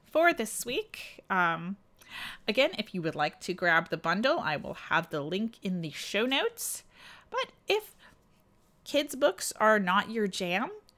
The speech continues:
please let me know what kind of courses you would like to see, because I do anticipate developing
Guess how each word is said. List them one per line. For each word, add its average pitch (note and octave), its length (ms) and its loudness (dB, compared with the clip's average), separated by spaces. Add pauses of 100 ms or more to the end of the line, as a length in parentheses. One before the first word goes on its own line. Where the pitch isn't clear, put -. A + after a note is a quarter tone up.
(300)
please G4 560 0
let A3+ 240 0
me D#4+ 140 -4
know C#4 460 0 (100)
what - 160 -10
kind B4 280 0
of A#4+ 80 -6
courses D4+ 540 -6
you A#3 180 -4
would C4+ 180 0
like G#3 320 2
to F#3 100 -6
see, - 320 -8
because A3+ 520 -2
I F3+ 280 -6
do G#3+ 200 -6
anticipate F3+ 720 -4 (300)
developing D#3+ 720 -4